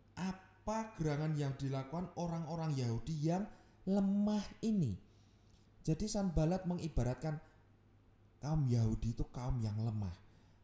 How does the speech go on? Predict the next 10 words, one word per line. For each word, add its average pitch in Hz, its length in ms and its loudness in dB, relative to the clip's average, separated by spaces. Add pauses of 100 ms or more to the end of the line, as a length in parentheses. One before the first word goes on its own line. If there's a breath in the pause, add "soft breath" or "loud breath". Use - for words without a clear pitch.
(140)
Apa 190 400 -2
sih 156 320 0
yang 123 240 2
mau 131 160 -2
diharapkan 110 640 0
dari 101 160 0
orang-orang 113 640 -4
yang 98 80 -4
lemah 123 320 -4
ini? 110 400 -6